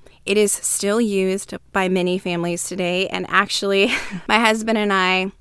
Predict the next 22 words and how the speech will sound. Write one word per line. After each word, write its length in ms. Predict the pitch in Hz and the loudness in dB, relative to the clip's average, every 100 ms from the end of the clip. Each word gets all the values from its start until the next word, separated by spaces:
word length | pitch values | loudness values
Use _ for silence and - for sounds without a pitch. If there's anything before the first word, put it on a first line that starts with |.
| - | -8
we 180 | 214 202 | -2 0
read 320 | 180 190 302 | 0 2 2
a 80 | 240 | 4
lot 160 | 240 220 | 2 2
of 60 | |
different 300 | 196 196 180 | 0 -2 -2
books. 240 | 180 170 170 | -4 -4 -4
And 120 | 170 | -2
one 120 | 202 | 0
of 100 | 226 | 0
those 160 | 202 180 | -2 -2
books, 360 | 170 160 - - | -2 -2 -6 -10
when 260 | - 175 170 | -6 -2 -2
we 200 | 175 175 | -2 -2
had 440 | 185 185 175 170 - | -2 0 2 0 -2
our 360 | 170 165 160 170 | -2 0 0 -4
first 460 | - - 302 330 - | -6 0 0 0 -4
child, 500 | 175 165 160 214 196 - - | -2 0 0 0 -4 -10 -4
was 340 | 180 180 185 - - | 0 0 -2 -8 -8
the 100 | 208 | -4
Bradley 440 | 190 175 180 175 | 0 -2 -2 -6
Method 460 | 175 165 - 175 | -6 -6 -8 -12